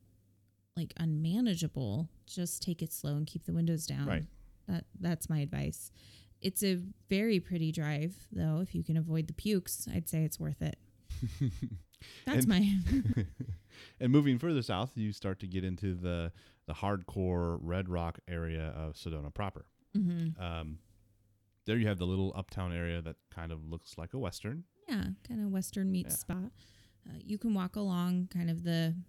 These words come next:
Speaker 1: the sidewalks, and you can check out the s-, the shops and find some tourist junk. We do recommend checking out the little popcorn and taffy store on your way through town.
Speaker 2: Mm-hmm. And if you keep walking down the main part of town, you will get to this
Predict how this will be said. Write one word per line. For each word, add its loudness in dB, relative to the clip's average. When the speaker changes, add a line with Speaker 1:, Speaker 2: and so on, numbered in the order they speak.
Speaker 1:
the -6
sidewalks, 0
and 2
you -2
can -2
check -4
out -4
the -6
s-, -10
the -6
shops -4
and 0
find -2
some -2
tourist -2
junk. 0
We 2
do 0
recommend 2
checking -2
out 0
the -4
little -2
popcorn -2
and -2
taffy -4
store -2
on 2
your 2
way 2
through -6
town. -2
Speaker 2:
Mm-hmm. -4
And -2
if -4
you -6
keep -6
walking 2
down -2
the 0
main -2
part -2
of -6
town, -4
you -4
will -4
get -6
to -8
this -6